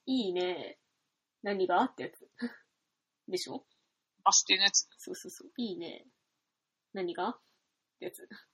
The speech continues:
Speaker 2: バス停のやつ見たよ。
Speaker 1: うん。なんか結構なんか衝撃的だったんだよ。それを見た時に。
Speaker 2: まあ、確かに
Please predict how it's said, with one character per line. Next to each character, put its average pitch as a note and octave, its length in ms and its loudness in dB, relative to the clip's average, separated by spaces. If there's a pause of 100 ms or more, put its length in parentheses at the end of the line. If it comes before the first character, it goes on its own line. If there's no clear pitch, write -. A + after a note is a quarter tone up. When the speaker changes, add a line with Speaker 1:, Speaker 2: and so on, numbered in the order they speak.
(1000)
Speaker 2:
バ G3 80 8
ス - 80 8
停 A#3+ 80 0
の A#3 60 8
や A3+ 40 8
つ A3 80 4
見 F#3+ 100 -8
た - 100 2
よ。 - 40 -6 (140)
Speaker 1:
う F3+ 200 -8
ん。 - 20 -16
な F#3+ 80 -6
ん F3+ 40 -6
か F3 60 -14
結 E4+ 160 -4
構 G3+ 160 0
な F3+ 80 2
ん F#3 40 -2
か - 60 -12
衝 A3 180 -4
撃 A#3+ 160 0
的 C4 220 4
だ A#3+ 60 4
っ - 80 -4
た F3+ 100 -2
ん C#3+ 60 -6
だ - 40 -10
よ。 - 40 -8
そ - 100 -6
れ E3 60 -2
を E3 40 -4
見 G3 60 2
た B3 80 8
時 - 200 2
に。 F#3 200 -6 (1300)
Speaker 2:
ま - 160 8
あ、 G3 40 12 (420)
確 - 180 10
か F#3+ 100 -2
に E3+ 60 -2